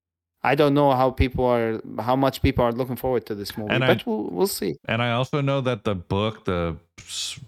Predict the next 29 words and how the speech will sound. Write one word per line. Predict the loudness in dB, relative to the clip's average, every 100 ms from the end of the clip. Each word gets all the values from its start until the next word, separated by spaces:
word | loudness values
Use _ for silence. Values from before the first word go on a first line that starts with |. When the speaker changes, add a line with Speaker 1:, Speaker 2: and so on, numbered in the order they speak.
| _
Speaker 2:
Ballad | -2 0 0 -2
of | -4
Songbirds | -4 -2 -2 -2 0 -2 -2 -2
and | -4
Snakes, | -4 -4 -4 -4 -6 -10
is | -4 -4 -4
a |
controversial | -6 -4 -4 -4 -6 -4 -4 -4 -4 -6
book | -4 -4 -6 -6
within | -8 -6 -4 -4 -4
the | -6 _ -8
fan | -4 -4 -4
base | -6 -8 -12 -10
because | -8 -6 -4 -4
it's | -6 -8 -16 _ _ _ _ _ -6
of | -4
how, | -4 -6 -4
how | 2
Speaker 1:
I | 6
Speaker 2:
it | 8
Speaker 1:
read | 8 4
it. | 0 -2 -14 -14 _ _ _ _ _ _
It's, | 2 2 0 -8 -10 -12 _ _ _ _ _ _ _ 0
I | 2
mean, | 4 4 4 2 -4
it's | -6 0
not | 0 0
the | -2
best, | 2 4 2 -2 -12